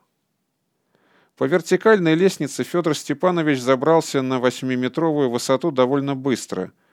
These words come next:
хотя и с одышкой. Отец поставил голубятню после войны. Маленький Фёдор лазил на неё быстро по десять раз в день,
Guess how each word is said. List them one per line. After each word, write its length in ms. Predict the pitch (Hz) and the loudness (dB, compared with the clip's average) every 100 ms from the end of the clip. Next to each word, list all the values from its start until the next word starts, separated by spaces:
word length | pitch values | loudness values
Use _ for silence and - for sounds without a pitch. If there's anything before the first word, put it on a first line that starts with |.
| _ | _
хотя 380 | - 120 117 147 | -2 0 2 2
и 60 | 139 | 2
с 100 | - | 2
одышкой. 680 | 127 104 95 - 98 - _ _ _ _ _ _ _ | 0 0 -4 -6 -12 -14 _ _ _ _ _ _ _
Отец 340 | 143 175 214 | -2 2 0
поставил 560 | - 143 - 170 147 127 | 4 2 4 2 4 2
голубятню 580 | 110 127 123 147 139 113 | 2 0 2 0 0 -4
после 360 | 120 113 113 104 | -4 -4 -4 0
войны. 480 | 107 98 92 92 _ _ _ _ _ | 0 0 -4 -10 _ _ _ _ _
Маленький 440 | 123 185 185 175 175 | 4 6 4 2 0
Фёдор 360 | - 202 170 | 2 4 6
лазил 380 | 156 170 156 160 | 6 6 6 2
на 80 | 151 | 2
неё 200 | 151 151 | 0 -2
быстро 460 | 139 170 170 131 120 | 0 0 0 0 2
по 180 | 127 | 2
десять 360 | 123 151 147 - | 2 -2 -4 -2
раз 180 | 135 117 | -2 -2
в 100 | 120 | -6
день, 380 | 123 104 95 | -4 -2 -4